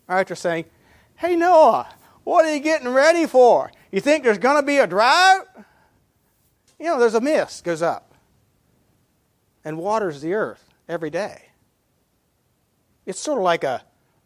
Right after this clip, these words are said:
almost like a, a greenhouse effect. So there's an abundance of food. Oh, you, you, you think you're, you're gonna, you're gonna have some kind of a, uh,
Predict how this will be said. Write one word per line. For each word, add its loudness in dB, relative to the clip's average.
almost -6
like -6
a, -10
a -12
greenhouse -10
effect. -20
So -8
there's -2
an 0
abundance -2
of -4
food. -8
Oh, 4
you, 0
you, 0
you 4
think -2
you're, 4
you're 4
gonna, 0
you're -12
gonna 2
have 0
some 0
kind 0
of 2
a, 4
uh, 4